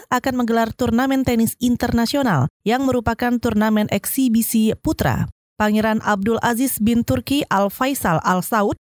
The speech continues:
yang juga menjabat Ketua Otoritas Olahraga Arab Saudi, mengatakan, menjadi tuan rumah turnamen tenis internasional merupakan momen yang baik bagi kerajaan.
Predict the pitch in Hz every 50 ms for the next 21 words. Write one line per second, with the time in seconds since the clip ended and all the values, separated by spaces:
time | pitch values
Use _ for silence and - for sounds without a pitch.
0 | _ _ _ _ - 196 202 190 190 180 165 208 214 226 240 233 220 196 170 196
1 | 180 170 175 - - 202 - - 285 240 208 - 185 185 185 175 180 170 - 170
2 | - - - 247 233 214 196 214 247 240 202 196 - - 165 165 - - - 294
3 | 294 233 175 147 143 135 151 170 175 175 - 175 170 170 165 220 339 - _ _
4 | _ _ _ _ _ _ 226 247 220 262 247 277 262 - 269 269 254 254 254 254
5 | 262 285 269 269 269 262 262 - - 254 247 247 247 233 233 233 240 - 247 233
6 | 233 226 - - - 254 254 240 - - 233 226 220 220 214 - 233 208 190 185
7 | 196 220 262 294 - 202 214 214 196 - 202 190 - 202 202 190 190 208 220 226
8 | 226 233 226 226 226 214 208 202 202 220 285 302 - _ 190 175 170 160 156 -
9 | - 156 165 170 156 208 220 - 160 139 135 -